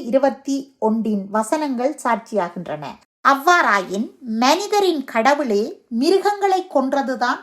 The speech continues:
முதலாவது மிருக கொலையா? எல்லாவற்றையும் கேட்டிருந்த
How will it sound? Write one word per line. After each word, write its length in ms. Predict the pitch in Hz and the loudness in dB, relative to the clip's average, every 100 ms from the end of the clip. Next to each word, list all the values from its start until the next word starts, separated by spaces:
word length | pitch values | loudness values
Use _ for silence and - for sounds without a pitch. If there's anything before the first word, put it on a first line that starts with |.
| - | -10
முதலாவது 640 | - 240 320 349 339 330 330 | -6 4 6 6 4 2 -2
மிருக 380 | 277 262 269 277 | -2 -2 -2 -4
கொலையா? 460 | 269 214 185 170 139 - _ _ _ _ _ - | 0 0 0 -4 -4 -10 _ _ _ _ _ 0
எல்லாவற்றையும் 920 | 262 320 392 403 381 359 349 330 370 - | 4 6 6 4 2 -2 -2 -2 -4 4
கேட்டிருந்த 580 | 302 302 320 269 226 | 4 6 2 0 2